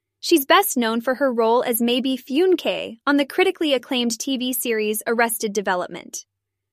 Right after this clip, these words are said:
Shawkat's quirky and quick-witted portrayal of Maybe helped to establish her as a fan favorite.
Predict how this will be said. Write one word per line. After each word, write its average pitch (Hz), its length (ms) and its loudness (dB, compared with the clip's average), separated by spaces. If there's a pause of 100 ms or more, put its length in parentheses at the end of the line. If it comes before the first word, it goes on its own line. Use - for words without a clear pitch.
(240)
Shawkat's 370 540 2
quirky 277 460 -2
and 233 120 -2
quick-witted 247 480 0
portrayal 214 440 0
of 208 80 -2
Maybe 220 420 0
helped 285 340 2
to 339 100 0
establish 269 500 2
her 226 140 -2
as 214 120 0
a 220 60 -4
fan 262 320 0
favorite. 175 500 -8